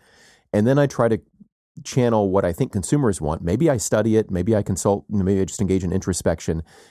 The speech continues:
and then I try to run hypothetical transactions and figure out, like, what would they have agreed to had there been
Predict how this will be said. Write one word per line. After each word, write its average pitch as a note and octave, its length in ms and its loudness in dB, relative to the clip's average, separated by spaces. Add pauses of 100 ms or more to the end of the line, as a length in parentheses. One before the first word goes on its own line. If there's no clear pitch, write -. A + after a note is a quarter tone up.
and G#2 160 0
then C3+ 100 2
I C#3+ 60 2
try C#3 180 0
to A2+ 60 0
run G#2+ 220 2
hypothetical G2 560 -2
transactions F#2 800 -2
and E2 140 -4
figure F#2+ 280 0
out, E2+ 120 -2
like, E2+ 120 -4
what F2+ 300 0
would G2+ 300 0
they E2+ 160 0
have E2+ 200 -2
agreed E2+ 360 -4
to E2 200 0
had E2 260 -4
there D#2 140 -2
been D#2+ 340 -4